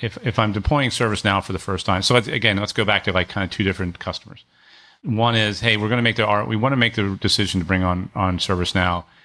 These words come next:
And you can look at it and say, "Okay, what is the co-, total cost, say the five-year cost of what you're doing today with your current applications? Maintenance costs, administration costs,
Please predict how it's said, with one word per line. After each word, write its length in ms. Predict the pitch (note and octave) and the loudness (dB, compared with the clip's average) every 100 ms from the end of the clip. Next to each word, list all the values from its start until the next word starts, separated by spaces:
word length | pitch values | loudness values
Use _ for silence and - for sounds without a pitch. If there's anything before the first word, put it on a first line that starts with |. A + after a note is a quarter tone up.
| _ _ | _ _
And 140 | - G2+ | 0 2
you 60 | |
can 140 | G2+ G2 | 2 2
look 160 | G2+ | 4
at 160 | G#2 F#2+ | 2 4
it 60 | F#2 | 2
and 140 | F#2 | 2
say, 200 | - G2 | 2 2
"Okay, 280 | F#2+ - F#2 | 2 0 0
what 220 | F#2 G#2 | 2 0
is 220 | A2 - | 0 0
the 360 | G2+ F#2+ F#2+ F#2 | 2 4 4 0
co-, 320 | - G#2 G2+ - | -2 -2 -2 -4
total 260 | - A#2+ A#2+ | -2 0 0
cost, 440 | - G2 F#2+ - | 0 2 2 -2
say 160 | G2+ F#2+ | -2 -2
the 80 | |
five-year 520 | F2 - G2 G2+ G2+ F#2+ | -2 0 2 2 0 0
cost 400 | - F2+ F2+ - | 2 0 0 -2
of 120 | F2 | -2
what 180 | F2+ F#2+ | -4 -4
you're 100 | F2 | -4
doing 220 | F2+ F2+ | -4 -6
today 220 | - F2 | -6 -4
with 140 | E2+ | -4
your 80 | F2 | -6
current 260 | F2+ F#2 E2+ | -4 -4 -2
applications? 720 | D#2+ - - E2+ - E2+ D#2 _ - - - | -4 -6 -4 -4 -4 -10 -14 _ -20 -20 -8
Maintenance 400 | G2 G2+ G#2+ G#2 | 0 2 2 -2
costs, 320 | - G2 F#2+ - | 0 2 2 2
administration 640 | F#2 F2+ - F#2+ F#2+ F#2 | 2 0 2 0 0 -6
costs, 600 | - F2+ F2 E2+ - | -2 0 2 -2 -6